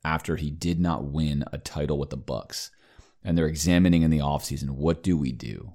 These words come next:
What do we change? And he says, like any good football coach, you put on the table, blow everything up, right?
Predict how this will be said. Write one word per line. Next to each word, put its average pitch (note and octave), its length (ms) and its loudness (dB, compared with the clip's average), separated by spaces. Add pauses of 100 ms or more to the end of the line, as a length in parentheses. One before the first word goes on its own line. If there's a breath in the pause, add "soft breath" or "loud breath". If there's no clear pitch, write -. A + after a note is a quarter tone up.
What D#2 260 0
do F2 120 2
we D2+ 140 0
change? - 600 -8
And D#2+ 160 0
he E2+ 120 4
says, E2 640 4
like E2 220 0
any G2 220 6
good E2 160 0
football E2 340 2
coach, C#2 380 -2
you F#2+ 180 0 (220)
put - 180 6
on A2 120 0
the F2+ 80 0
table, F2+ 360 0
blow E2+ 360 2
everything D2 420 0
up, - 180 -2 (380)
right? C#2+ 280 2